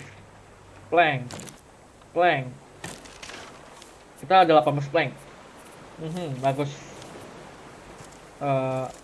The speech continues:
terakhir juga ada di sini. Mungkin kita buat lagi ya. Kita buat, aha, simpan dulu.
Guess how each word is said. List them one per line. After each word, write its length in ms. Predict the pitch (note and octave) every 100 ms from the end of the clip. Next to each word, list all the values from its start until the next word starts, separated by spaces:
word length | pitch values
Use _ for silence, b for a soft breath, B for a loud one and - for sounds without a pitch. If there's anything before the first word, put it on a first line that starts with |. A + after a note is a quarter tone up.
| - -
terakhir 360 | D3 D3 D3 D3
juga 180 | D3 D3 C#3+
ada 80 | C#3
di 80 |
sini. 320 | C#3 D3+ F3 -
Mungkin 320 | D3 C#3+ F3 E3+
kita 320 | C#3+ D3+ C#3+
buat 240 | C3+ C3
lagi 160 | C3 B2+
ya. 80 | - - - - -
Kita 240 | C#3 C3+ C3+
buat, 160 | C3 - -
aha, 640 | C3 B2+ D3+ F#3 F#3+ F#3+ F#3
simpan 400 | - C#3+ C#3 C#3 C#3
dulu. 400 | B2 B2+ D3+